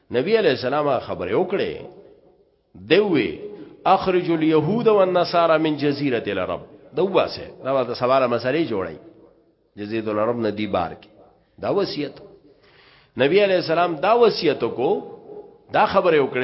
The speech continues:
«لعن الله اليهود والنصارى اتخذوا قبور انبيائهم مساجد.»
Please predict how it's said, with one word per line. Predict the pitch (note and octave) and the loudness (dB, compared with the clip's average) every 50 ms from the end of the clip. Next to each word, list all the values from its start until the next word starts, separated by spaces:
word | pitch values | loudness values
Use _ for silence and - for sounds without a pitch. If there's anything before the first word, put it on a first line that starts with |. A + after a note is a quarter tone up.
| C3+ E3 | 0 2
«لعن | G3 A3 A3 A3+ G#3+ | 2 2 2 2 2
الله | G#3+ G#3 G3+ G#3 G3+ F#3+ F#3 | 2 2 4 4 4 4 4
اليهود | F#3 F3+ F3 F3 E3 D#3 E3 F3 E3 D#3+ | 2 2 2 2 2 2 0 2 2 2
والنصارى | D#3+ D#3+ D#3 D3+ D3+ D3+ D3 C#3 - D3+ D3 D3 D3 C#3+ | 2 2 2 2 2 0 0 0 0 0 0 2 0 0
اتخذوا | C#3 C#3+ D3 C3 C3 C#3+ C3+ B2+ C3 B2+ | 0 -2 -4 -2 -2 -2 -2 -2 -4 -4
قبور | A#2 - C3 B2 A#2+ A#2+ B2 A#2+ A#2 | -6 -8 -8 -8 -4 0 0 2 2
انبيائهم | A2+ A2 A2 G#2+ G2+ G2 F#2+ F#2 F#2 | 0 0 -2 -2 -2 -2 -2 -4 -6
مساجد.» | F#2 F2 - G2+ E2+ D#2 C#2+ - - | -8 -8 -8 -10 -10 -10 -12 -16 -20